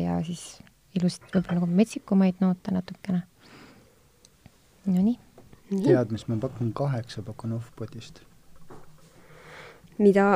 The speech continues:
Speaker 2: arvab Mamm ja Frukt?
Speaker 3: Lihtsalt
Speaker 1: Ma ei
Speaker 3: värvi järgi.
Speaker 1: Ähm, see on minu jaoks, äh, uus värv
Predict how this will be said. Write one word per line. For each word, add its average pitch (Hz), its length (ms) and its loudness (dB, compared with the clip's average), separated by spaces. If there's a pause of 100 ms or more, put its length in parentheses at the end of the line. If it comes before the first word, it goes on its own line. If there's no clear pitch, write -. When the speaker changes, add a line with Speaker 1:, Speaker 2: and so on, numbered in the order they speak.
(140)
Speaker 2:
arvab 196 420 4
Mamm 196 300 8
ja 196 60 6
Frukt? - 460 2 (1120)
Speaker 3:
Lihtsalt 120 400 -4
Speaker 1:
Ma 98 100 2
ei 98 60 6
Speaker 3:
värvi 110 160 0
järgi. 113 340 -6 (1300)
Speaker 1:
Ähm, 190 400 6 (320)
see 247 180 8
on 226 80 12
minu 220 200 12
jaoks, 185 460 4
äh, 175 400 4
uus 233 440 6 (100)
värv 196 400 6